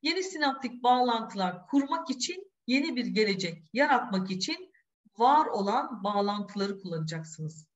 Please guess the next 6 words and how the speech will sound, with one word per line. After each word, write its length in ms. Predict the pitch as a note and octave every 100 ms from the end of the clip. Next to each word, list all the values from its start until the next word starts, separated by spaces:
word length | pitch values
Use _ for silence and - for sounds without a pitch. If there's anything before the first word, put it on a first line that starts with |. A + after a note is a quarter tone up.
| _ _ _ _ _ _ _ _ _ _ -
Beynin 340 | F4+ G4 G4
ikinci 420 | - D4 F#4 F#4 F4+
yasası 480 | E4+ F#4 F#4 F#4+
da 240 | D4+ G4 G#4+ - _ _ _
tekrarlama 680 | - C4 B3+ B3+ B3 A#3+ A3
yasasıdır. 680 | E3 - - - C#3 -